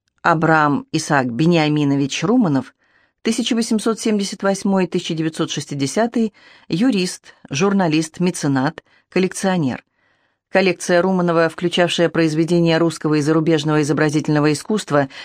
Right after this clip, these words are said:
и старинную нумизматику, была после революции национализирована. Предметы из неё разошлись по музеям бывшего С С С Р. Конец примечания.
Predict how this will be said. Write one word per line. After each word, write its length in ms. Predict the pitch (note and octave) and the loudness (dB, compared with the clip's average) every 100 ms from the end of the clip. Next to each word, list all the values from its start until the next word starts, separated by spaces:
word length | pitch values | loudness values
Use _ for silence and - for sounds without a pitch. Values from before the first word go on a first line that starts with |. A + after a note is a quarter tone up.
| - | -4
и 80 | E3 | -2
старинную 500 | - E3 D#3 D3+ D3 | 0 2 2 2 0
нумизматику, 840 | D3 D3 E3+ A#3 B3 - A#2+ - - - - | 0 0 0 0 0 -4 -4 -6 -8 -20 -6
была 280 | E3 G3+ D4+ | 0 2 2
после 320 | C4+ A3+ G#3 | 0 -2 0
революции 640 | G3 F#3 G#3+ A3+ G#3+ G3+ - | 2 2 0 -2 0 0 0
национализирована. 1120 | F#3 F#3+ G3 F#3 F3+ D#3+ C#3 C3+ B2+ C3 C3 - _ _ _ _ | -2 0 0 2 0 0 0 0 0 0 -2 -10 _ _ _ _
Предметы 520 | G3 G#3+ C4 D4+ G#3 | 0 4 2 2 2
из 120 | D#3 | 2
неё 260 | D3+ D3 C#3 | 2 2 2
разошлись 480 | C3 D#3 D#3+ B3 - | 2 0 0 -2 0
по 100 | F3+ | 0
музеям 580 | D#3+ C3 D#3+ F#3+ F#3 - _ | 2 2 0 0 -2 -6 _
бывшего 580 | C3+ C#3+ - D#3+ D#3 D#3 _ _ _ | -4 -2 -2 -2 -2 -2 _ _ _
С 200 | D3+ - | -4 -4
С 160 | - C#3+ | -8 -8
С 140 | - | -8
Р. 180 | A2 - _ _ _ _ _ | -10 -12 _ _ _ _ _
Конец 320 | F3+ G3+ A#3 | 0 0 0
примечания. 720 | - G3 F3 - B2 A2 - | -2 -2 -2 -4 -6 -6 -10